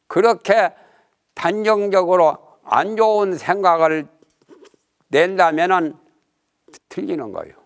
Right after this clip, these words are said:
그건 어긋나는 거예요. 그건 아주 백공천창이지. 그건 잘못된 거예요.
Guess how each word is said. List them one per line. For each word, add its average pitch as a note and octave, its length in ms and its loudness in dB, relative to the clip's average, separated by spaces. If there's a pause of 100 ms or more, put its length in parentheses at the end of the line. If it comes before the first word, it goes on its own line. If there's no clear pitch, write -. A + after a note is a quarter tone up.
(580)
그건 A2 400 -8 (160)
어긋나는 A#2 600 -2
거예요. F2+ 400 0 (580)
그건 C3 360 -2
아주 G2+ 320 0 (840)
백공천창이지. A2+ 960 -8
그건 G#2+ 240 -6 (120)
잘못된 A#2 540 -6
거예요. - 480 -4